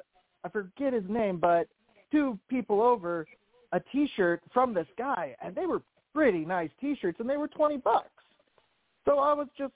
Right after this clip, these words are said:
like, "Eh, you know what? 'Tis the season."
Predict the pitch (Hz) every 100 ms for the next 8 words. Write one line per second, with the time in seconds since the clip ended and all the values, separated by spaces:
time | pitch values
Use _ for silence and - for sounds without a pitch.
0 | - 220 214 202 _ _ _ _ _ _
1 | - 381 381 330 262 247 202 175 185 -
2 | _ _ _ _ _ _ _ _ _ _
3 | 359 339 262 - 135 - -